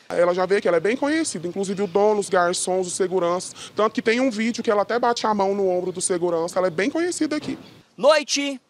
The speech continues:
Speaker 2: de sexta-feira, já madrugada, alta madrugada, o forró rolando, tava quase na hora do D J entrar e começar a tocar. Ia tocar só nos forró boys, feras do baile, do jeito que ela gosta.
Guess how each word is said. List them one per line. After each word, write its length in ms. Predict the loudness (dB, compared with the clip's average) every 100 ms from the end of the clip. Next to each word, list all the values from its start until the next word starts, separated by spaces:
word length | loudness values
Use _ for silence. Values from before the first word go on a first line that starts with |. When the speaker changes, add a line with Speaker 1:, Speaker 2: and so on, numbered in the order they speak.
| _
Speaker 2:
de 160 | -8
sexta-feira, 840 | -6 -4 -4 -2 -4 2 2 2 -2
já 220 | 0 2
madrugada, 680 | 0 -4 -4 0 0 0
alta 380 | 0 2 2 0
madrugada, 720 | -2 -2 -4 -4 -2 -2 -6 -8 -14 -2
o 160 | 0
forró 500 | 4 6 6 6 6
rolando, 500 | 4 2 2 0 0
tava 380 | 2 2 2 0
quase 460 | 4 4 6 2 0
na 180 | 2
hora 340 | 4 6 4 0 _ _ _ _
do 140 | -4
D 160 | -2 -4
J 320 | 2 0 2
entrar 560 | -4 -2 0 2 0 -4 _ _ _ _ _
e 80 |
começar 640 | -2 -2 0 -4 -2 0 0
a 40 |
tocar. 580 | 0 0 0 -2 -4 -4
Ia 100 | -8
tocar 360 | -4 0 2 2
só 180 | 0
nos 400 | 0 -2 -4 -8 -14 _ _ _ _ _
forró 320 | 2 4 4 0
boys, 600 | 0 2 2 2 -2 -2
feras 380 | 4 6 4 -2
do 80 |
baile, 720 | -6 -2 2 2 0 -2 -8 -10 _ _ _ _ _
do 160 | -6 -2
jeito 300 | 4 4 4
que 80 | 2
ela 160 | 4
gosta. 640 | 4 4 6 4 0 -16